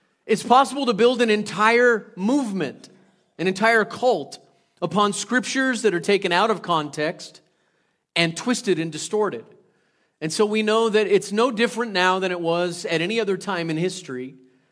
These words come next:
It's possible to take the Scripture and to distort it. And we learned last week, as Paul warned them, that there were people that were preaching a different and a distorted gospel. Also, we learned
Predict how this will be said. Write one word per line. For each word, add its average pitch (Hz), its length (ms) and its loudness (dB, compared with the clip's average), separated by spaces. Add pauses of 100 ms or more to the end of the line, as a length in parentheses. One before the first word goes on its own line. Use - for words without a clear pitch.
(260)
It's - 160 -8
possible 190 560 -4
to 185 140 -14
take 160 280 -8
the 151 60 -10
Scripture 147 460 -10
and 131 120 -10
to 135 100 -14
distort 127 420 -14
it. 123 120 -20 (640)
And 139 100 -8
we 143 120 -2
learned 185 260 2
last 147 320 0
week, 151 240 -4
as 139 140 -8
Paul 151 300 -6
warned 165 380 -4
them, 139 220 -4
that 135 160 -8
there 151 100 -10
were 147 120 -6
people 160 320 -10
that 147 100 -6
were 143 100 -10
preaching 151 440 -10
a 127 40 -4
different 147 460 -10 (460)
and 131 120 -10
a 131 60 -8
distorted 127 480 -8
gospel. 165 440 -8
Also, 247 300 -4
we 208 180 -2
learned 190 360 -2